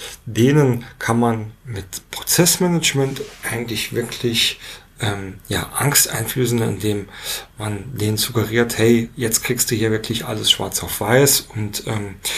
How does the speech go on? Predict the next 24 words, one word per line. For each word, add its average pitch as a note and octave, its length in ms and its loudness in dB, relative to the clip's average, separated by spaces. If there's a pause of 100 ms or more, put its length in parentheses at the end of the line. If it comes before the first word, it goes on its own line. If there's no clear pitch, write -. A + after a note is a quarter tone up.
(320)
äh, G#2 280 -4
er G#2 160 0
befürchtet - 560 -6
vielleicht, G2 400 -4 (960)
"Vielleicht A2+ 340 -2
verliere A#2 280 -4
ich - 100 -2
jetzt C3 200 -2
mein F#2+ 140 -10
Gesicht - 500 2
oder A2 360 0 (360)
ich - 160 0
erlei-, G2+ 380 -4
leide G#2 360 -2
einen G#2 140 -8
Imageverlust - 1300 2
oder A2 180 -4
ich - 160 -2
muss A2+ 220 0
eigene G#2+ 380 -2
Schwächen - 380 -2
zugeben." A#2+ 560 2
Und, G2+ 300 -6 (400)
ähm, G2+ 320 -6